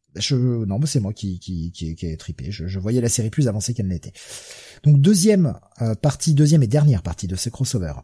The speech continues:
avec Nightwing, toujours écrit par Tom Taylor, hein, qui gère les deux séries.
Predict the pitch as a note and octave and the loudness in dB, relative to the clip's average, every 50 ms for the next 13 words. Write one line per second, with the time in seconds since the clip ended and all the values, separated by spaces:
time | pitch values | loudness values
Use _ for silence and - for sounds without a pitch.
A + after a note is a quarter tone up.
0 | _ - G#2 A2+ A#2+ - - G#2+ G#2 - - C#3+ D#3 D#3+ - - - _ - E3+ | _ -8 -6 -6 -6 -4 -4 -6 -4 -2 0 0 2 2 0 -2 -8 _ 2 2
1 | E3+ D#3 D#3+ D3 C3 - C#3 C#3 C3 - - C3+ B2+ - C3+ B2+ C3 B2 A2+ A2 | 4 4 2 2 0 0 0 0 0 0 0 0 0 2 0 0 2 0 0 -2
2 | G#2 - - B2+ A#2 A2+ G#2+ C3 C#3 A#2 A2+ B2 C3 B2+ A#2+ D#3 D#3 C#3 - - | -4 -4 -4 -2 -2 0 0 2 2 2 2 2 2 4 4 4 4 4 2 2
3 | C3+ B2+ D3 | 0 0 0